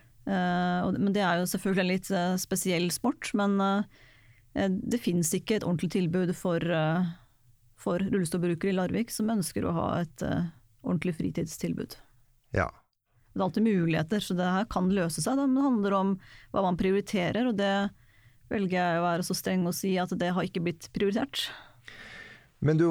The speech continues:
Speaker 2: du snakket om, eh, B P A. Ehm, altså, er ikke det egentlig en rettighet?
Speaker 1: Jo, det er rettighetsfestet.
Speaker 2: Ja.
Speaker 1: Eh, og så er det jo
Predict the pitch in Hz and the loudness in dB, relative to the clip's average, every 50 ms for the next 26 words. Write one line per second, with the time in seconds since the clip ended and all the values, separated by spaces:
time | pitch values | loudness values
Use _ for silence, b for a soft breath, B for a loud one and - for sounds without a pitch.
0 | 165 165 139 143 151 156 - 165 120 117 110 127 127 127 135 139 135 135 131 113 | 4 2 2 2 2 2 2 2 0 2 0 0 2 2 2 2 2 2 2 2
1 | 127 110 - - 127 73 85 87 82 73 71 B B B B B B B _ - | 0 0 0 0 0 2 2 0 0 -2 -4 B B B B B B B _ -4
2 | - 113 117 123 123 123 123 123 123 123 120 107 104 104 85 - - - - - | 0 2 2 4 4 4 2 2 2 2 0 0 0 -2 -2 -2 -4 -6 -10 -14
3 | - - - - - _ _ _ _ _ _ _ _ _ - 113 110 - 139 110 | -18 -20 -20 -20 -20 _ _ _ _ _ _ _ _ _ -2 -2 0 2 2 0
4 | 104 101 101 135 127 110 95 95 95 87 82 110 110 110 117 117 113 - - - | 0 0 0 0 0 2 2 2 2 2 0 0 0 0 0 0 0 -2 0 0
5 | 104 131 165 - - - - B B B B B B B B - B B B B | 0 0 0 -4 -10 -14 -16 B B B B B B B B -20 B B B B
6 | B B B B B B - 226 254 294 285 240 254 226 202 196 202 208 233 247 | B B B B B B 0 2 4 4 4 4 4 4 2 2 2 2 2 0
7 | 311 302 - - 208 175 160 - - 185 185 - - 247 349 B B B B B | 0 -2 -2 -2 -2 -2 -2 -2 -4 -4 -2 -2 -2 -2 -2 B B B B B
8 | - - - 120 143 170 202 214 214 214 214 208 208 202 190 196 214 - 240 226 | -8 -2 0 2 2 2 2 2 2 2 2 2 2 0 0 0 -2 0 0 0
9 | 202 180 175 175 165 175 180 185 190 196 202 | 2 2 2 2 0 0 0 2 0 0 -2